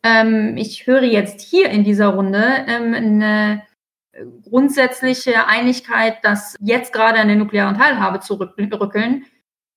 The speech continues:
äh, eine dumme Idee wäre. Ich kann aber verstehen, dass die Leute, die der Meinung sind, äh, wir wollen keine nukleare Teilhabe, dass sie jetzt sagen, „Na ja, dann reden wir jetzt drüber, bevor wir jetzt eben uns hinsetzen und, äh,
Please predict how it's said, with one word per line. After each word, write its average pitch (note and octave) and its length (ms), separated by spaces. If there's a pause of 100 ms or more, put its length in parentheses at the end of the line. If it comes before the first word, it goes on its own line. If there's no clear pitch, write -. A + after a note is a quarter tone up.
(120)
äh, G#3+ 60
eine G#3 280
dumme A#3 200
Idee A3 360
wäre. F3+ 540 (280)
Ich G#3 200
kann G3+ 180
aber A3 140
verstehen, A3+ 300
dass G#3+ 120
die A3 80
Leute, G#3 320
die G3+ 120
der G3 120
Meinung G3+ 280
sind, G3 360
äh, G#3+ 180
wir G3+ 120
wollen G3 220
keine A#3+ 200
nukleare B3 360
Teilhabe, B3+ 480
dass B3 160
sie A3 100
jetzt G3+ 180
sagen, G3+ 240
„Na F#3+ 80
ja, - 240
dann G#3 220 (160)
reden G3+ 160
wir F#3+ 80
jetzt A3 260
drüber, B3 220
bevor G#3 320
wir G#3+ 80
jetzt G3 220
eben G3+ 200
uns G3+ 140
hinsetzen G#3+ 500
und, G3+ 220
äh, G3+ 180